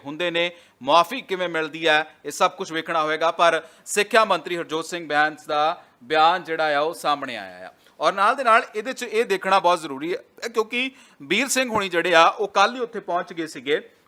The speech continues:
ਔਰ ਉਹ-, ਉਹਨਾਂ ਨੇ ਕਿਹਾ ਕਿ "ਮੈਂ ਤੁਹਾਡਾ ਹੀ ਪੁੱਤ ਹਾਂ, ਮੈਂ ਤਾਂ ਹਮੇਸ਼ਾ, ਅ, ਗੁਰੂ ਦੇ ਨਾਮ ਨਾਲ ਜਿਉਇਆ ਹਾਂ ਔਰ ਮੇਰਾ ਜਿਹੜਾ ਸਾਬਤ ਸਰੂਪ ਹੈ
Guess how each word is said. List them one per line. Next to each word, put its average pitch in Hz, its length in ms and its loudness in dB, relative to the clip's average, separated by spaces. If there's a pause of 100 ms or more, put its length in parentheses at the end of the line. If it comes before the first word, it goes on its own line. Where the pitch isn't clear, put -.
ਔਰ 170 160 2
ਉਹ-, - 440 -12
ਉਹਨਾਂ 262 180 -4
ਨੇ 240 80 0
ਕਿਹਾ 196 260 0
ਕਿ 233 120 -8
"ਮੈਂ 214 120 -4
ਤੁਹਾਡਾ 180 340 0
ਹੀ 220 60 2
ਪੁੱਤ 160 300 -6
ਹਾਂ, 160 120 2
ਮੈਂ 170 180 0
ਤਾਂ 165 180 -2
ਹਮੇਸ਼ਾ, 180 560 4
ਅ, 156 480 0
ਗੁਰੂ 156 240 -6
ਦੇ 165 120 0
ਨਾਮ 156 320 6
ਨਾਲ 175 200 2
ਜਿਉਇਆ 147 360 -2
ਹਾਂ 151 240 2 (320)
ਔਰ 170 160 4
ਮੇਰਾ 170 420 6
ਜਿਹੜਾ 160 220 -4
ਸਾਬਤ 160 400 -2
ਸਰੂਪ 160 420 -12
ਹੈ 160 280 -6